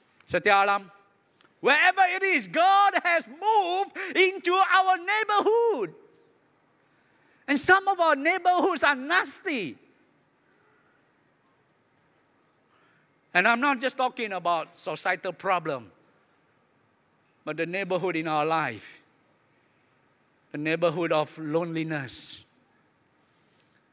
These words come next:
He has moved into that neighborhood. He did not shy away. The neighborhood of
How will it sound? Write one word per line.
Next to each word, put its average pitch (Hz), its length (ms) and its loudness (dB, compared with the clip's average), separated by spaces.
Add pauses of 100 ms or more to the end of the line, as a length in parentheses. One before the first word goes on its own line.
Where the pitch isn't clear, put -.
(380)
He 139 120 -8
has 139 220 -2
moved 151 260 -4
into 143 200 -10
that 127 180 -4
neighborhood. 123 640 -8 (1400)
He 165 140 -8
did 139 160 -4
not 143 160 -6
shy 131 360 -2
away. 110 440 -8 (1500)
The 151 120 -8
neighborhood 147 580 -4
of 135 120 -4